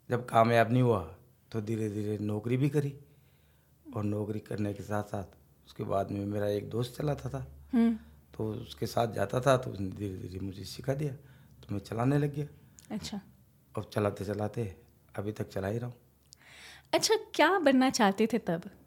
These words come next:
Speaker 1: कुछ अच्छी सी नौकरी मिल जाती, या तो कोई कलर की, उसके भी दिए मैंने लोक विकास
Speaker 2: हम्म।
Speaker 1: के भी एग्जाम वगैरह भी दिए, लोक विकास आयोग के भी,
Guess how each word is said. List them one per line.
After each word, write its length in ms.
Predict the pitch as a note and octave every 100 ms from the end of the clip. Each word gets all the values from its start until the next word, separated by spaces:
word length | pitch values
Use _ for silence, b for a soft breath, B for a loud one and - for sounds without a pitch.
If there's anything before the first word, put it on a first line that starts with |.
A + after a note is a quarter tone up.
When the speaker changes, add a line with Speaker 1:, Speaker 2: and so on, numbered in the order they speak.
| _ _ _ _ _ _ _ _ _ _ _ _ _ _ _ _ _ _ _ _ -
Speaker 1:
कुछ 140 | E3+
अच्छी 260 | F3+ C#3+ E3+
सी 120 | D3+
नौकरी 320 | F#3+ D3+ A#2+
मिल 160 | D3 B2+
जाती, 480 | A#2 A#2 E3 F3+ D#3+
या 80 | D3+
तो 220 | D#3+ D#3
कोई 240 | D#3 D3+
कलर 320 | D3+ C3 C3
की, 500 | C3 C3 C3 C#3 C#3 - _ -
उसके 220 | - -
भी 80 | D#3+
दिए 200 | D3 C#3+
मैंने 200 | D3+ D3+
लोक 240 | D3 C3
विकास 400 | C3+ C#3 C#3 - - _ _ -
Speaker 2:
हम्म। 200 | A#3 A#3 G#3+ - _ _ -
Speaker 1:
के 160 | C3+
भी 420 | A#2+ A#2+ A2+ -
एग्जाम 320 | G#2+ A2 A#2 A#2+
वगैरह 240 | A2 A2+
भी 100 | B2
दिए, 300 | B2+ A#2+ D3 - _ _ _ _ -
लोक 220 | G#2+ -
विकास 260 | A2+ A#2+ -
आयोग 340 | A2 G2 F2+
के 100 | A2+
भी, 200 | G#2 D3